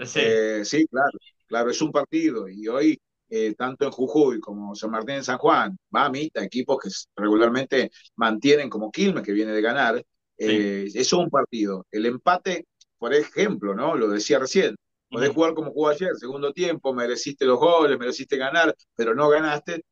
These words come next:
Speaker 2: te volvés a tu casa y haces los bolsos pensando en el año que viene.
Speaker 1: Claro, va a estar muy difícil entonces. Bueno, Carlitos, si sirve de algo para
Speaker 2: Vamos a
Speaker 1: cerrar
Speaker 2: esperar.
Speaker 1: el partido con Madryn, que Colón lo gane, escalar algún puesto, ¿le sirve realmente de algo?
Speaker 2: Sí, claro, sí, sí sirve,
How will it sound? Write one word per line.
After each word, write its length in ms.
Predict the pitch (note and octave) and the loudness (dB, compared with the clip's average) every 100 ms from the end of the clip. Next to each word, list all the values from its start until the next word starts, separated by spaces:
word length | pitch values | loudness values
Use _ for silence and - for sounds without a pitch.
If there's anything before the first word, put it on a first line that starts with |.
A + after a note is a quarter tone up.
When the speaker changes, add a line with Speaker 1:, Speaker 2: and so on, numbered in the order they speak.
| _ | _
Speaker 2:
te 100 | A2+ | -2
volvés 300 | A2 A#2 B2+ | 0 0 0
a 100 | A#2 | -2
tu 120 | B2 | -2
casa 220 | C3+ C3 | 0 0
y 40 | B2 | 0
haces 140 | A2 | 0
los 120 | A#2 | -2
bolsos 260 | G#2+ C#3 D3 | 0 0 0
pensando 340 | A2+ G#2+ A#2 A2+ | -2 -4 -4 -4
en 60 | |
el 60 | A2 | -4
año 160 | A2 | -4
que 100 | G#2+ | -4
viene. 260 | C3 A#2+ - _ _ _ _ | 0 0 -2 _ _ _ _
Speaker 1:
Claro, 400 | - A#2+ F#2+ - _ _ _ - | -4 -2 -2 -6 _ _ _ -2
va 60 | |
a 20 | B2 | 0
estar 180 | D3 | 2
muy 160 | C#3+ D3 | 0 0
difícil 480 | C#3 C#3 A#2 A2+ A2+ | -2 -2 -6 -4 -6
entonces. 360 | A2 A2 G#2+ | -4 -4 -4
Bueno, 280 | A#2 D3+ C3+ | 0 2 2
Carlitos, 360 | B2+ C#3 D3 C#3 | 2 0 -2 -6
si 140 | C#3+ | -6
sirve 300 | C#3 G3 G#3 | -2 2 4
de 80 | F3 | 4
algo 240 | G#3 G3+ | 4 4
para 160 | D#3+ D3 | 4 4
Speaker 2:
Vamos 140 | D3 | 4
a 20 | D#3+ | 4
Speaker 1:
cerrar 160 | D#3 | 4
Speaker 2:
esperar. 160 | C3+ - | 4 2
Speaker 1:
el 40 | |
partido 480 | C#3+ C#3+ D#3+ G3+ F#3+ | 0 -2 0 2 2
con 200 | E3 D#3+ | 2 2
Madryn, 440 | F3 D3+ C3 A#2+ | 2 2 0 -6
que 120 | A#2 - | -8 -4
Colón 320 | C#3+ F3 F#3+ | 0 2 2
lo 80 | F3+ | 4
gane, 300 | D#3+ C3+ C3 | 4 2 0
escalar 300 | C3 D3 F3+ | 0 2 2
algún 280 | F3 F3 | 0 -2
puesto, 260 | F3 G#3 G3 | -4 -4 -4
¿le 140 | D3+ | -4
sirve 280 | C#3+ G3 G3+ | -6 -4 0
realmente 400 | F3 E3+ F#3 F3+ | 0 0 -4 -6
de 60 | F3 | -4
algo? 400 | A#3 G#3 A#2+ - _ _ _ _ _ _ _ - | -2 0 -2 -6 _ _ _ _ _ _ _ -2
Speaker 2:
Sí, 240 | - F#3+ | 2 4
claro, 320 | D3 E3+ B2 | 4 4 2
sí, 200 | G#2+ E3 | -2 -4
sí 160 | F#3+ A#3 | -4 -6
sirve, 540 | - C4+ A#3 A2+ G2 | -6 -6 -4 -4 -4